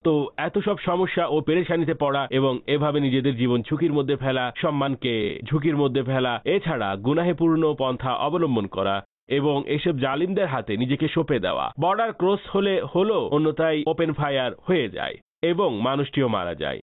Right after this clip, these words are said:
এটি আপনাদের বলছি, কেননা এসব স্টোরি আপনাদের বলা হবে না, আপনাদের তো সেসব স্টোরি বর্ণনা করা হবে যারা পৌঁছে গেছে, "দেখো এরা পৌঁছে গেছে, দেখো এরা পৌঁছে গেছে।"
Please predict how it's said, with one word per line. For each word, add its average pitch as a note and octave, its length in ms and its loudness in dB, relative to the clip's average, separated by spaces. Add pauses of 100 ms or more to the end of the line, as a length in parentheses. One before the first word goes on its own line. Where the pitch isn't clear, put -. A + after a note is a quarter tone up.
(140)
এটি E3+ 240 0
আপনাদের D3+ 420 0
বলছি, F#2+ 580 -6
কেননা F#3 400 2
এসব D#3 340 0
স্টোরি C#3+ 420 0
আপনাদের A#2+ 420 0
বলা C3 280 0
হবে G#2+ 240 -2
না, D#2+ 240 -6
আপনাদের C#3+ 440 0
তো B2+ 340 2
সেসব C#3+ 300 2
স্টোরি C3+ 280 0
বর্ণনা A#2 400 0
করা A#2+ 240 0
হবে A#2 380 0
যারা A#2+ 280 -2
পৌঁছে B2+ 340 0
গেছে, C2+ 380 -8
"দেখো F#3+ 240 2
এরা E3+ 140 4
পৌঁছে D#3 360 0
গেছে, C#3 300 0
দেখো C3+ 280 0
এরা A#2+ 160 2
পৌঁছে G#2 340 -2
গেছে।" - 400 -10